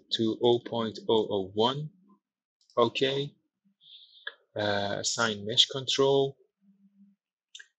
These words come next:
Element shape hex, sweep, medial axis. Okay. Uh, assigning element type. Uh, element library should be on explicit because our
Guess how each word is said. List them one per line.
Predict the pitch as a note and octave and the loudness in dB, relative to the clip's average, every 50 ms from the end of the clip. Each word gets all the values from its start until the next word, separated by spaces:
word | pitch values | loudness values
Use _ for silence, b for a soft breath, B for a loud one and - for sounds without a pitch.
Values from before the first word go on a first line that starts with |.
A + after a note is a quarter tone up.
| _ - | _ -4
Element | A2+ A#2 A#2+ A#2+ A#2 A#2 | -4 -2 -2 -2 -2 0
shape | - - B2 A#2 - - _ _ | 4 6 6 6 4 2 _ _
hex, | - A#2 A#2+ B2 B2 - - - - - - - | 2 4 4 4 2 -2 -8 -12 -12 -12 -10 -4
sweep, | - - - - - A2+ A2 A2+ A#2 A#2+ - - - _ _ _ _ - | 0 2 2 2 2 2 2 2 2 0 -2 -8 -20 _ _ _ _ -4
medial | A2+ A#2+ A#2 A2+ G#2+ G2+ F#2+ F#2+ | 0 0 4 4 4 4 4 4
axis. | G#2 A#2 B2 - - - - C#3 C#3 C#3+ - - - - - - _ _ _ _ _ _ - | 2 2 2 0 -2 0 0 0 0 0 -2 -4 -6 -8 -14 -18 _ _ _ _ _ _ 0
Okay. | G#2+ A#2 A#2+ - - C#3+ C#3 C#3+ D3 D3 D3 - _ _ _ _ _ _ _ _ _ _ _ _ _ _ _ _ _ _ _ _ _ _ _ _ _ _ _ _ _ _ _ _ G#2+ | 2 2 2 2 0 0 0 0 0 -2 -2 -6 _ _ _ _ _ _ _ _ _ _ _ _ _ _ _ _ _ _ _ _ _ _ _ _ _ _ _ _ _ _ _ _ -2
Uh, | G#2 G2+ G2+ G2 G2 F#2+ F#2+ F#2+ - - | 0 2 2 4 2 2 0 -2 -4 -6
assigning | - - - A#2 A2 A2 G#2+ G2+ G2+ - | -4 -2 0 0 0 0 -2 -4 -4 0
element | A2+ A#2+ C3+ C#3 C#3+ C#3 C3 - - | 2 2 2 2 0 -2 -2 -4 -4
type. | C#3 C3+ C3+ C3+ C3+ - - - _ _ _ _ _ _ _ _ - | -2 0 0 0 0 -2 -6 -20 _ _ _ _ _ _ _ _ -4
Uh, | G#2 G#2 G2+ G2+ G2 G2 G2 F#2+ F#2+ F#2+ G2 F#2+ F#2+ G2+ G2 F#2+ - - - _ - | -2 0 0 0 0 0 0 -2 -2 -2 -4 -4 -6 -6 -8 -8 -10 -10 -10 _ 6
element | C3+ C#3+ D#3 D#3+ E3 D3+ - D3 | 8 8 8 6 2 0 6 8
library | C#3+ C#3+ D3 D3+ D3+ C#3+ C#3 D3 C#3+ C#3+ C#3 | 12 12 12 12 12 10 8 6 4 6 6
should | - - - B2 A2 A2+ | 4 4 4 2 -2 0
be | A2+ A2+ | 0 2
on | A2 G#2+ - - | 2 0 0 0
explicit | - D3+ - - - - - C#3+ - - - C#3 C3+ - - | -2 0 0 -2 -2 2 2 2 2 4 2 2 2 0 -2
because | A#2+ - - A#2 A2 G2+ - - - | -2 0 4 4 4 4 2 4 6
our | A2+ G#2+ G#2+ G#2+ G#2 G2+ G2+ | 8 8 8 8 6 4 0